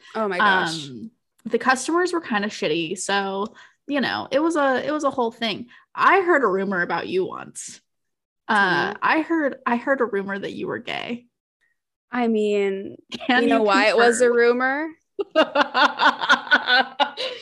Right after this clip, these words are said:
Speaker 1: Jess, if these walls could talk, they wouldn't say anything. They'd just cry and ask for a cigarette, okay? That's where the walls of the Bluebird are at, and I played a big part in that.
Speaker 2: <laughs>
Speaker 1: One time,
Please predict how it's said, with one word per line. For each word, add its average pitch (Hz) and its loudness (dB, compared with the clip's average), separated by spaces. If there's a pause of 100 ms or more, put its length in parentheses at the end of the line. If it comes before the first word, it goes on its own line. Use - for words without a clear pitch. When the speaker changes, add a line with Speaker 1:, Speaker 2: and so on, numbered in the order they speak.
(680)
Speaker 1:
Jess, 277 4 (120)
if 285 2
these 349 0
walls 294 0
could 233 -6
talk, 214 -2
they 233 2
wouldn't 233 -4
say 202 -4
anything. 220 -4
They'd 202 -6
just - -10
cry 185 -2
and 170 -4
ask 160 -6
for 185 -6
a 185 -8
cigarette, 175 -6
okay? 190 -6 (380)
That's 240 2
where 262 6
the 240 2
walls 220 2
of 196 -6
the 196 -12
Bluebird 190 -4
are 180 -8
at, 180 -8
and 196 0
I 220 4
played 214 -4
a 196 -6
big 208 -2
part 311 -2
in 247 -8
that. 226 -6 (240)
Speaker 2:
<laughs> - -4
Speaker 1:
One 269 -4
time, 320 -4